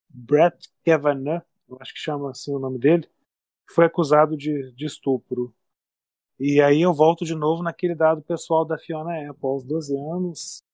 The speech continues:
ela foi estuprada. E ela compõe For Her, esse Her, né, pra ela, não é pra ela, Fiona Apple, é pra uma estagiária de uma produtora de filmes que foi estuprada. E aí tem uma frase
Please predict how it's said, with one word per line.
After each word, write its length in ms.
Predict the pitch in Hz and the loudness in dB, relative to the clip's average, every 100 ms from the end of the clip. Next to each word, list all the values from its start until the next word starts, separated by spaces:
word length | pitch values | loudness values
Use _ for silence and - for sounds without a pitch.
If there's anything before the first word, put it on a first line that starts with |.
| _ - | _ -6
ela 280 | 165 165 | -4 -2
foi 200 | 151 147 | -2 -2
estuprada. 640 | 139 - - 113 110 104 107 _ _ _ _ _ _ _ _ _ _ - | -4 -6 -16 -16 -16 -20 _ _ _ _ _ _ _ _ _ _ _ -2
E 340 | 139 147 143 | 2 4 6
ela 200 | 143 156 | 6 4
compõe 560 | - 156 135 151 151 139 | 2 0 2 2 2 -2
For 300 | - 160 139 | 2 4 4
Her, 340 | 156 170 170 - _ _ | 4 4 2 -6 _ _
esse 280 | 139 - 147 | -12 -8 -8
Her, 300 | - 165 180 | -2 -2 0
né, 120 | 147 | -4
pra 260 | - 147 143 | -2 0 2
ela, 420 | 170 175 131 123 _ _ _ _ _ - | 2 2 0 -12 _ _ _ _ _ -12
não 220 | 151 160 | -6 -2
é 120 | 190 | -2
pra 280 | 190 196 175 | 0 0 2
ela, 240 | 170 175 | -2 -4
Fiona 460 | - 165 151 139 147 | -6 -10 -10 -10 -10
Apple, 240 | - 139 | -10 -12
é 40 | 131 | -10
pra 160 | 156 | -8
uma 140 | 160 160 | -8 -6
estagiária 880 | - 175 156 160 147 175 165 139 | 0 0 0 -4 -4 -10 -14 -16
de 160 | 127 147 | -14 -12
uma 80 | 147 | -10
produtora 480 | 151 160 - 165 175 | -6 -6 -4 -4 -4
de 140 | 185 | -10
filmes 520 | - - 196 233 196 | -12 -4 -2 -2 -4
que 120 | - 147 | -12 _
foi 220 | - 139 | -8 -8
estuprada. 380 | - 135 _ _ _ _ _ - | -8 -20 _ _ _ _ _ -2
E 80 | 143 | 2
aí 140 | 156 | 4
tem 140 | 196 | 4
uma 180 | 196 196 | 4 4
frase 720 | - 156 156 196 156 135 123 | 4 4 6 4 2 -4 -8